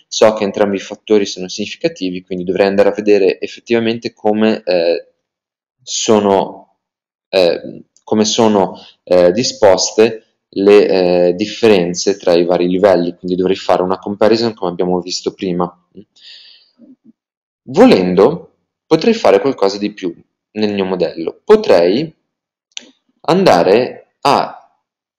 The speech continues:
considerare anche i termini misti. Quindi seleziono entrambi i miei livelli, vedete che la vocina add si,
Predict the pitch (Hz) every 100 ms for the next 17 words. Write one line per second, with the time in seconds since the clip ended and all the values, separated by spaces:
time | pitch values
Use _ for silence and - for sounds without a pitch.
0 | _ _ 170 180 151 160 151 131 135 151
1 | 92 98 98 156 156 - - - _ _
2 | _ - 160 151 110 135 147 117 143 156
3 | - 90 - _ - - _ _ _ 135
4 | 107 92 - 147 170 165 - 117 92 87
5 | 87 - _ _ _ _ _ _ _ 107
6 | 110 120 120 104 95 92 92 87 90 87
7 | 80 95 160 135 101 104 107 101 95 90
8 | 98 104 104 117 98 - 101 95 95 95
9 | 76 - 107 107 - -